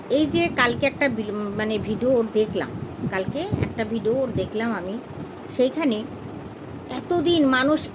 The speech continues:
এত কাটাছেঁড়া করেছে, এত কাটাছেঁড়া করেছে, কিন্তু সেইগুলো কোনোদিনও দেখায়নি,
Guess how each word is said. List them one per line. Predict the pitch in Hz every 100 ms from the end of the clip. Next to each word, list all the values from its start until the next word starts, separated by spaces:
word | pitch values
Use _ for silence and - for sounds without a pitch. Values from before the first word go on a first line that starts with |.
| 208
এত | 226 - 359
কাটাছেঁড়া | 359 247 226 214 214 180
করেছে, | - 170 - - - -
এত | - - - 349 330
কাটাছেঁড়া | 226 220 214 - 185
করেছে, | 175 196 175 - 180 170 - - - - -
কিন্তু | 208 202 190 359 508 - - - - - -
সেইগুলো | 247 202 202 214 277
কোনোদিনও | 330 240 220 226 269 339
দেখায়নি, | 254 151 - 160 156